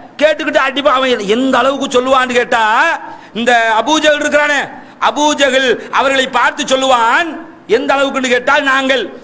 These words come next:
மூன்று நாட்கள் தங்குவோம், மது அருந்துவோம்,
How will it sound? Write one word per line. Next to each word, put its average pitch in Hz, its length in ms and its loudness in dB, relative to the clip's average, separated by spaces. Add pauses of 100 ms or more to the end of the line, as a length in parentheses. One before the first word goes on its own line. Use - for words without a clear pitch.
மூன்று 285 340 0
நாட்கள் 233 360 0
தங்குவோம், 277 560 0 (340)
மது 269 340 2
அருந்துவோம், 294 640 0